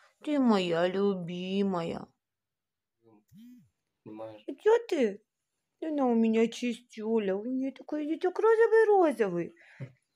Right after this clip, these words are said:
Speaker 1: Ты моя девочка. Умилялась и буду умиляться. Называла ребёнком и буду называть. Не напрягайтесь по пустякам. Да, Стеша?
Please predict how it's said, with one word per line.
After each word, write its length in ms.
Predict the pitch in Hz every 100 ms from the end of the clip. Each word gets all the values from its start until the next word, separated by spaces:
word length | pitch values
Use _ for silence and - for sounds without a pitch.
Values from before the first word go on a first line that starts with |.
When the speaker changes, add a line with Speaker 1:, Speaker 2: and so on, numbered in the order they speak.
| _ _ _ _ _ _
Speaker 1:
Ты 120 | 330 269
моя 420 | 214 170 180 185
девочка. 1040 | 180 165 190 202 214 165 123 - - - _ _ _ _ _ _ _ _ _ _ _ _
Умилялась 680 | 240 240 233 262 254 226 185
и 20 |
буду 280 | 185 196 214
умиляться. 600 | 214 202 196 190 190 185
Называла 500 | 185 202 233 240 226
ребёнком 540 | 185 175 170 185 175
и 80 | 170
буду 180 | 196 202
называть. 580 | 196 170 180 185 180 _ _ _ _ _ _ _ _ _ _ _ _
Не 120 | 277 269
напрягайтесь 680 | 269 277 233 285 277 202
по 120 | - 190
пустякам. 760 | 180 - - - 175 170 170 _ _ _ _ _ _ _ _ _ _ _ _ _ _
Да, 260 | 247 339 415 _ _ _ _
Стеша? 480 | _ _ 214 180